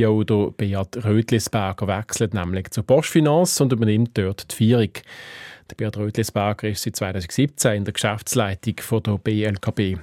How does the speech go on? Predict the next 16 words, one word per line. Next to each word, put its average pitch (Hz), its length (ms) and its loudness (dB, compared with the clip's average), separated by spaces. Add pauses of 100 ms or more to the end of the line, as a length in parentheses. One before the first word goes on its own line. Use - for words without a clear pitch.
(140)
Suche 127 520 2
nach 120 200 0
einem 104 140 2
Nachfolger, 123 760 2
nach 110 240 0
einer 107 120 -2
Nachfolgerin 110 920 2
werde 127 360 0
jetzt 107 340 -4
eingeleitet, 104 760 -6
schreibt - 500 -6
die - 100 -18
B 95 180 -6
L 85 220 -10
K - 140 -8
B. - 160 -8